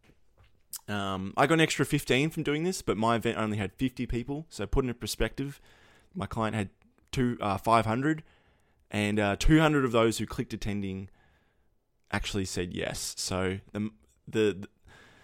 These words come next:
this is a great way to build your list if, if you put some time into it. And honestly, it's a five dollar an hour task, so you could get someone else to do this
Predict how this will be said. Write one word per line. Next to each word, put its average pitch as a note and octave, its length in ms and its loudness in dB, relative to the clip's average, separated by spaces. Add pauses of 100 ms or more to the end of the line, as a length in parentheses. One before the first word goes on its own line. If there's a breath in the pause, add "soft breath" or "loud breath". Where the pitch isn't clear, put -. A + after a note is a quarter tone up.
(260 soft breath)
this A2 120 -2
is A2+ 40 0
a A2 40 2
great A#2+ 280 8
way B2 160 10
to A#2 60 8
build B2+ 220 6
your A#2 100 0
list - 580 4 (180)
if, A#2+ 460 -2
if A#2+ 240 -4
you A#2 80 0
put C#3 180 2
some C3 140 -2
time B2 280 4
into C3 280 4
it. D3 180 4
And A2 400 0
honestly, B2 380 2
it's G#2+ 120 -4
a G2 40 0
five A2 320 4
dollar G#2+ 200 4
an G#2 80 0
hour G2+ 220 4
task, F#2+ 540 0
so F#2 400 2 (580 soft breath)
you G2+ 100 -10
could A#2 280 -2
get A2+ 200 4
someone G2+ 280 2
else F#2+ 180 0
to - 100 -8
do G2 220 0
this F#2 300 -4